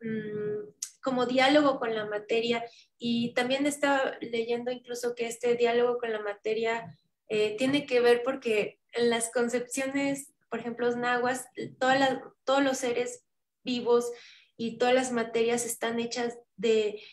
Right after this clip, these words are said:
de los dioses, o sea, los dioses son tan múltiples porque generan todos los seres vivos. Entonces, cada ser vivo tiene que ver con un, un, una forma de conjunto de deidades, ¿no? Todo tiene materia divina.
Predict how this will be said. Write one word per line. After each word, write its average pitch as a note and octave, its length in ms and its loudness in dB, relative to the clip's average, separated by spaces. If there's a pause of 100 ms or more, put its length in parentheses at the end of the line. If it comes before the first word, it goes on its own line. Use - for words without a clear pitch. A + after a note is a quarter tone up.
(420)
de G#3 960 4
los A#3 240 0
dioses, C#4+ 420 2
o - 40 -10
sea, B3 160 -2
los B3 200 0
dioses C4+ 240 -2
son D4 200 -2
tan C#4 200 -6
múltiples C#4 500 -4
porque A#3+ 260 -4
generan B3 600 -2
todos B3 540 2
los G#3+ 220 -6
seres A3+ 320 -4
vivos. A3+ 440 -8 (380)
Entonces, B3 380 0
cada C4+ 320 2
ser C4+ 240 0
vivo B3+ 480 -4 (560)
tiene C4 300 0
que B3 120 2
ver A3+ 380 2
con C4+ 360 0
un, B3+ 340 -4
un, A#3+ 920 -4
una A#3+ 320 -6
forma B3 520 0
de G3+ 720 2 (160)
conjunto B3 640 0
de A3+ 160 2
deidades, G#3 580 0
¿no? A3+ 220 -6
Todo C4 340 4
tiene B3+ 260 -4
materia A3+ 500 -2
divina. A3 480 -6